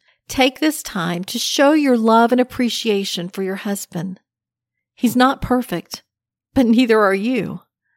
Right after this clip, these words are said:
Focus on being the best wife you can be. Appreciate the blessing of your relationship.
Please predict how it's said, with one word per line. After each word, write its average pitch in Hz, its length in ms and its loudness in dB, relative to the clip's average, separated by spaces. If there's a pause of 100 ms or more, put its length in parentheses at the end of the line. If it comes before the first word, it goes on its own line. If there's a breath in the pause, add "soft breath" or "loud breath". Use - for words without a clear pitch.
(160)
Focus 311 460 4
on 339 220 2
being 196 340 2
the 196 180 -2 (120)
best 277 340 -2
wife 208 400 2
you 196 120 -4
can 208 180 2
be. 185 440 -4 (920)
Appreciate 285 800 -2
the 240 80 2
blessing 214 680 -2
of 196 200 -4
your 190 140 -2
relationship. 185 960 -6